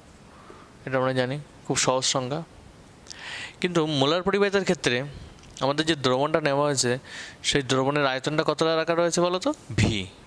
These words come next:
ভি centimeter cube। তাহলে আমরা এখানে যদি লিখি যে তাহলে ভি centimeter cube দ্রবণের পরিবাহিতা কত হবে? সমান কাপ্পা গুণ ভি।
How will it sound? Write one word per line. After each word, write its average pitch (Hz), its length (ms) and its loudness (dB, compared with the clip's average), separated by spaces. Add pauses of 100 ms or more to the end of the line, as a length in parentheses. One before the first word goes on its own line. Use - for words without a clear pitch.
(100)
ভি 156 140 0
centimeter 107 560 -2
cube। 98 180 -6 (640)
তাহলে 143 180 -2
আমরা 147 160 0
এখানে 156 180 0
যদি 156 160 0
লিখি 139 260 0 (960)
যে 131 100 2 (220)
তাহলে 120 280 0 (680)
ভি 151 180 -2 (100)
centimeter 143 560 0
cube 123 320 0 (840)
দ্রবণের 131 480 0 (440)
পরিবাহিতা 139 440 2
কত 135 180 0
হবে? 147 220 2 (380)
সমান 139 320 -2 (1700)
কাপ্পা 131 340 -2
গুণ 143 200 0 (720)
ভি। 143 140 2